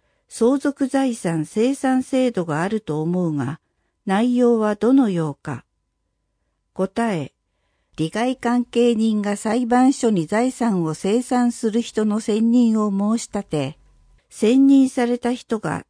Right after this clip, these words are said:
財産を処分して清算する制度であり、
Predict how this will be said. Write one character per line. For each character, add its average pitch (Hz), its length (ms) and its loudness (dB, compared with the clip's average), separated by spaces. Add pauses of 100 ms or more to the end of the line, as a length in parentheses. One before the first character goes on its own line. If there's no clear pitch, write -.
財 254 260 -2
産 190 320 -2
を 165 80 -4
処 220 220 -4
分 170 260 -4
し - 180 -18
て 143 240 -8 (320)
清 214 280 0
算 262 280 -2
す 240 200 -4
る 226 100 -2
制 226 300 0
度 156 120 -6
で 151 160 -6
あ 151 140 -6
り、 127 240 -10